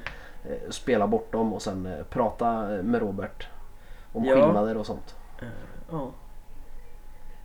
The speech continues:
Speaker 1: Jag har blivit väldigt inspirerad, jag som, till vårat spel vi skriver.
Speaker 2: Mm.
Speaker 1: Eh, så har jag ju blivit, eh, väldigt inspirerad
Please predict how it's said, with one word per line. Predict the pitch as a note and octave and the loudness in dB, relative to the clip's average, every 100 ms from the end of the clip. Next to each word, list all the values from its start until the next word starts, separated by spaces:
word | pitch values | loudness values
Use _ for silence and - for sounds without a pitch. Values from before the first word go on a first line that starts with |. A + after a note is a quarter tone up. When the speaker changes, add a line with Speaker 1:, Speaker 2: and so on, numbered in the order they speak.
| - | -2
Speaker 1:
Jag | B2 | 4
har | C3+ | 4
blivit | C#3+ | 6
väldigt | D3 C3+ | 6 6
inspirerad, | C3 B2+ - C3+ C3 C3 G#2 | 2 2 6 6 8 6 4
jag | B2 A#2 | 2 2
som, | B2 A#2 A2 - - | 2 0 -2 -6 -2
till | C3 | 4
vårat | C#3 D3 | 4 4
spel | A2+ G#2+ | 0 0
vi | G#2 | -2
skriver. | - G#2 G2 A2+ - - - - - - | -2 -2 -2 -6 -8 -10 -10 -10 -8 -6
Speaker 2:
Mm. | C3 B2+ | -4 -4
Speaker 1:
Eh, | - - | -4 -4
så | B2 | 0
har | A#2+ A2+ | 2 2
jag | |
ju | A2+ | 0
blivit, | A2+ B2 G#2 G#2+ - A2+ | 2 0 0 -2 -4 -4
eh, | G#2+ G2 F2+ E2+ | -2 -2 -4 2
väldigt | B2 A2 | 2 2
inspirerad | G#2+ B2 C3 C3 C#3+ | -2 -2 4 6 8